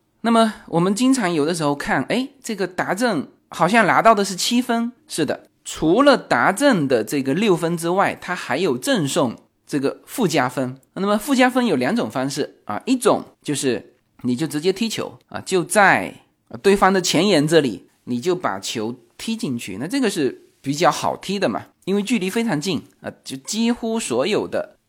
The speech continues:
达阵的一方都会选择这种方式，我就很稳的减一分。那当然还有一种方式是你还可以继续达阵，但是这一种就是说会，会有风险。一种就是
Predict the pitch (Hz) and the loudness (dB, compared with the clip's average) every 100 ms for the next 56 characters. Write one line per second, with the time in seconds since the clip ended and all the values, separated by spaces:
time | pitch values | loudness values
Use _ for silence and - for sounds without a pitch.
0 | _ 104 110 170 226 160 156 165 151 165 | _ -2 0 2 4 4 2 2 0 0
1 | 190 214 196 120 101 143 123 101 156 180 | -2 -2 -4 -4 -6 -6 -6 -2 -2 0
2 | 190 - - - 113 139 - 135 214 240 | -2 -2 -8 -8 -6 -6 -2 0 4 6
3 | 147 98 117 143 143 107 95 151 160 175 | 6 4 0 -2 -2 -6 -4 -4 0 -2
4 | 185 - _ _ 180 185 277 220 196 185 | -2 -14 _ _ -2 6 6 6 4 2
5 | 285 202 151 120 151 151 151 156 131 135 | 2 2 0 -2 -2 -4 -6 -2 -2 -2
6 | 180 202 196 294 165 101 90 107 - _ | -2 -2 0 -2 0 -2 -4 -10 -12 _
7 | _ _ 262 262 247 320 320 277 180 156 | _ _ 2 4 2 0 2 2 4 2
8 | 120 131 196 202 - 196 196 196 - 254 | 2 -2 -6 -6 -2 0 0 -2 -8 -4
9 | 214 165 - - 269 185 120 233 254 269 | -4 -6 -12 -6 0 2 2 2 0 0
10 | - - _ _ _ _ _ 247 247 208 | -4 -8 _ _ _ _ _ -2 2 4
11 | 127 117 160 160 139 110 - | 4 2 -2 -2 -2 -2 -4